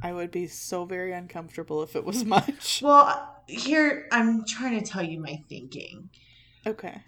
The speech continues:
Speaker 2: Um, 'cause I did put some thought into it. It might not seem like
Speaker 1: Of
Speaker 2: it
Speaker 1: course you
Speaker 2: when
Speaker 1: do.
Speaker 2: you,
Speaker 1: You always
Speaker 2: when you,
Speaker 1: put thought into everything.
Speaker 2: when you open it, but I know you have a lot on your plate right now. You're reorganizing your home, so I was like, "Oh my God, I don't wanna get her something that's,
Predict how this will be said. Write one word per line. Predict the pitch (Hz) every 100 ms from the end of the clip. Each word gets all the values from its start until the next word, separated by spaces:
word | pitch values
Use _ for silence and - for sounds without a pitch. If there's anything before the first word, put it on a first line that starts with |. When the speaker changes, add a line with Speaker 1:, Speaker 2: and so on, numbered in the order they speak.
| - 202
Speaker 2:
Um, | - - - 190
'cause | 247 240
I | 226
did | - 214
put | - 196
some | - 175
thought | 165 151
into | 175 165 165
it. | - -
It | 190
might | 175 160
not | 175 170
seem | - 185
like | 190 220
Speaker 1:
Of | 240
Speaker 2:
it |
Speaker 1:
course | 370 -
you | 311
Speaker 2:
when | 262
Speaker 1:
do. | 294
Speaker 2:
you, | - 285 -
Speaker 1:
You | 214 160
always | 175 190 254
Speaker 2:
when | 233
you, | 226
Speaker 1:
put | -
thought | 160 175
into | 180
everything. | 143 160 160
Speaker 2:
when | 269 269
you | 254
open | 220 226 226
it, | 214 185
but | 220
I | 226
know | 226
you | 233
have | 240 208
a |
lot | 196 185 -
on | 185
your | 180
plate | - 269 247
right | 247
now. | 247 233
You're | 214 214
reorganizing | 175 175 175 - 170 170 165 165 170 160
your | 160
home, | - 240 226 220 214
so | 208
I | 165 160
was | 156 156 -
like, | 127 123
"Oh | - 117
my | 113
God, | 208 214 214
I | 196
don't | -
wanna | 165 156
get | 160
her | 156 156
something | 160 156 160
that's, | 151 127 - -